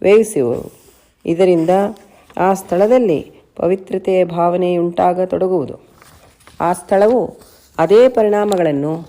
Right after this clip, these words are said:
ಹೊಂದುವುದಾದ ಕಾರಣ ನಮಗೆ ಆ ಕಾರ್ಯದಲ್ಲಿ ಸಹಾಯ ದೊರೆಯುವುದು. ಪವಿತ್ರತೆಯ ಈ ಪರಿಣಾಮವು ಕೇವಲ ಆ ಸ್ಥಳಕ್ಕಷ್ಟೇ ಸೀಮಿತವಾಗಿರುವುದಿಲ್ಲ,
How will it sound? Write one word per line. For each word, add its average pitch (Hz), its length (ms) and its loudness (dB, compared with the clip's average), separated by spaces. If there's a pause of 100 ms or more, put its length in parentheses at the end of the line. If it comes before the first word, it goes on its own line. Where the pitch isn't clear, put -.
(160)
ಹೊಂದುವುದಾದ 170 640 0
ಕಾರಣ 127 320 -12 (760)
ನಮಗೆ 247 360 2
ಆ 208 160 4
ಕಾರ್ಯದಲ್ಲಿ 202 640 2
ಸಹಾಯ 175 460 -4
ದೊರೆಯುವುದು. 143 480 -8 (760)
ಪವಿತ್ರತೆಯ 175 920 0
ಈ 185 160 -2
ಪರಿಣಾಮವು 185 580 -2 (200)
ಕೇವಲ 220 360 0 (140)
ಆ 160 140 0
ಸ್ಥಳಕ್ಕಷ್ಟೇ 185 840 -4 (600)
ಸೀಮಿತವಾಗಿರುವುದಿಲ್ಲ, 180 1120 0